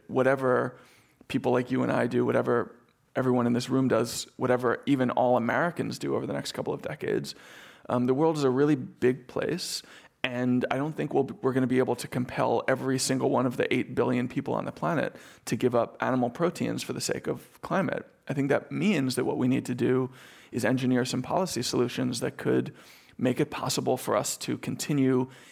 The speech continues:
eating in the ways that we would like to without imposing a carbon, um, cost on the future. And for me, you know, this is a small scale study or s-, set of small scale studies, but there's a lot of hope in the fact that, um,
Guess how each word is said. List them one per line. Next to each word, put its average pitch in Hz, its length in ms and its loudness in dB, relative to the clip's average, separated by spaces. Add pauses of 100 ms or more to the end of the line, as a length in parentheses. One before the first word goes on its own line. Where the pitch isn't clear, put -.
(160)
eating 131 360 4
in 127 100 0
the 120 80 2
ways 123 220 4
that 117 80 0
we 113 120 0
would 117 160 0
like 110 240 0
to 123 340 2 (180)
without 123 320 2
imposing 123 420 0
a 127 60 -4
carbon, 123 680 -2
um, 131 480 -4
cost - 380 -6
on 131 60 -2
the 131 60 -2
future. - 520 -6 (420)
And 123 180 -2
for 135 120 0
me, 131 260 4
you 123 200 0
know, 113 300 0 (420)
this 120 140 -6
is 120 120 -4
a 107 100 0
small 120 320 2
scale 127 240 0
study 127 320 0
or 120 80 0
s-, - 300 -6 (340)
set 127 260 2
of 127 100 0
small 131 240 -4
scale 135 220 -4
studies, - 380 -2
but - 240 0 (400)
there's 131 140 2
a 127 40 2
lot 127 160 4
of 123 80 -4
hope 127 300 0
in 123 80 0
the 123 80 -2
fact 117 380 -2
that, 123 280 2
um, 123 400 -2